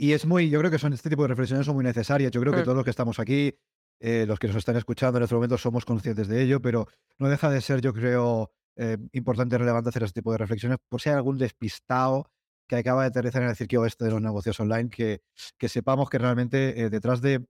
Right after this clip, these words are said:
Speaker 1: de una persona exitosa, de una persona que veas tú que le va bien, al final hay mucho trabajo. Hay mucho,
Speaker 2: Sí.
Speaker 1: hay poca suerte y mucho, mucho trabajo para conseguir
Speaker 2: Ah.
Speaker 1: estos objetivos. Am, y decías, Borja, eh, Rosa,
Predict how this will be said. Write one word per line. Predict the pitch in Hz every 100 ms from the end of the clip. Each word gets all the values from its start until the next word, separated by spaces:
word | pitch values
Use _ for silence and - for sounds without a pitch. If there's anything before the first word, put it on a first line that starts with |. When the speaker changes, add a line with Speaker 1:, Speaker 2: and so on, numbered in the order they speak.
| - - -
Speaker 1:
de | 127
una | 147
persona | 139 139
exitosa, | - 120 165 160
de |
una | 139
persona | 127 135
que | 123
veas | 123 113
tú | 117
que | 110
le |
va | 101
bien, | 110 139 160 - _ _ _
al | -
final | 113 120
hay |
mucho | 117 117
trabajo. | 104 107 - - _ _ _ _ -
Hay | 131
mucho, | 156 - _
Speaker 2:
Sí. | - 196
Speaker 1:
hay | 170 -
poca | 240 185
suerte | - 165 202 233 _ _
y | 135
mucho, | 147 - 147
mucho | 135 135
trabajo | 117 113 127
para | 123
conseguir | 107 98 135
Speaker 2:
Ah. | 98
Speaker 1:
estos | - 101 -
objetivos. | 98 92 - 80 82 - _ _ _ _
Am, | 127 120 117 120 117 117 113 113 110 110 110 104 104 98 98 92 _ _ _
y | -
decías, | 127 113 123 135 - -
Borja, | - 139 120 156 147
eh, | 120
Rosa, | 113 -